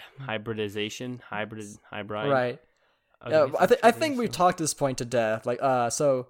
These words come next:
Speaker 2: let's finish up
Speaker 1: No,
Speaker 2: with
Speaker 1: and
Speaker 2: the
Speaker 1: I
Speaker 2: trivia
Speaker 1: th-, there's, I
Speaker 2: segment.
Speaker 1: think there's a few other, um,
Speaker 2: What, what
Speaker 1: you know, there's probably some, uh, nitty gritty points in there and, and, and things that we probably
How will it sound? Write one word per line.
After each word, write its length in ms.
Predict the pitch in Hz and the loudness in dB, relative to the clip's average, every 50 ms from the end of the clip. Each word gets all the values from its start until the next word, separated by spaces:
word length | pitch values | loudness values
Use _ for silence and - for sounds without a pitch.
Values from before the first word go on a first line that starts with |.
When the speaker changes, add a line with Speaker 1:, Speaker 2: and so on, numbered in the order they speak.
| _ _ - | _ _ -4
Speaker 2:
let's 300 | 135 147 196 220 - - | 0 2 2 2 0 -2
finish 260 | 214 202 190 156 - | -2 0 0 2 2
up 140 | 170 165 - | 0 2 2
Speaker 1:
No, 80 | 233 | 2
Speaker 2:
with 80 | 226 196 | 2 4
Speaker 1:
and 60 | 202 | 4
Speaker 2:
the 40 | 196 | 4
Speaker 1:
I 20 | |
Speaker 2:
trivia 180 | 185 - 123 120 | 4 2 0 -2
Speaker 1:
th-, 120 | - 196 - | -2 0 0
there's, 140 | 214 220 | 0 0
I 40 | 214 | 0
Speaker 2:
segment. 40 | 208 | 2
Speaker 1:
think 160 | 226 240 220 | 0 0 2
there's 160 | 220 240 202 | 2 0 0
a 60 | 196 175 | 0 -2
few 240 | - - 190 185 | -2 -2 2 2
other, 340 | 185 180 180 175 165 147 - 139 | 2 2 2 0 -2 -2 0 0
um, 220 | 135 131 131 127 | 0 0 0 -2
Speaker 2:
What, 100 | 123 127 | -2 -4
what 100 | 123 147 | -4 -4
Speaker 1:
you 60 | 147 139 | -4 -4
know, 220 | 117 104 101 104 110 | -4 -4 -6 -6 -8
there's 100 | 131 131 | -10 -10
probably 500 | - - 151 156 156 147 139 135 135 127 | -6 -4 -4 -4 -4 -6 -6 -4 -6 -6
some, 440 | - - - 120 117 113 117 113 110 | -6 -6 -6 -4 -4 -4 -4 -4 -4
uh, 320 | 107 104 104 98 95 - - - - - | -4 -4 -4 -4 -6 -8 -10 -14 -10 -4
nitty 380 | 117 117 123 123 117 117 113 113 | -2 0 2 2 2 0 -2 -2
gritty 300 | 120 123 120 113 113 104 | -2 -2 -2 -2 -4 -4
points 440 | - - 117 110 113 110 104 - | -4 -4 -4 -4 -4 -4 -6 -6
in 160 | - 113 110 107 | -8 -6 -6 -4
there 340 | 107 107 110 110 107 107 107 | -2 -2 -2 -2 -2 -2 -4
and, 160 | 107 107 98 | -4 -6 -8
and, 120 | 104 107 | -8 -10
and 240 | - - 76 113 110 - | -10 -10 -10 -10 -10 -8
things 340 | - - 120 113 113 110 101 | -6 -6 -4 -4 -4 -6 -6
that 140 | 117 92 107 | -8 -8 -8
we 80 | 113 | -8
probably 600 | 107 - 113 110 107 107 101 110 110 107 107 101 | -8 -6 -6 -6 -6 -6 -6 -6 -4 -4 -6 -8